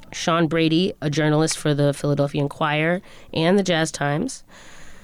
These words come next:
Janice Burley Wilson, the founder of Pittsburgh International Jazz Festival, and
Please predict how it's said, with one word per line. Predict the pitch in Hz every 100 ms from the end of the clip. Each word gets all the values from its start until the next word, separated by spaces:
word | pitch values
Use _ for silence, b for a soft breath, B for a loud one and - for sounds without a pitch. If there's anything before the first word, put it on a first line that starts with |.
| B -
Janice | 175 165 147
Burley | - 160 156 147
Wilson, | 156 175 - 185 175 175
the | 156
founder | - 156 156 151 151 -
of | 151 139 143
Pittsburgh | - - - 151 -
International | - 165 175 185 - 185 175 180 185 - b b b b b
Jazz | - 151 147 -
Festival, | 143 139 143 139 139 -
and | 165 143 139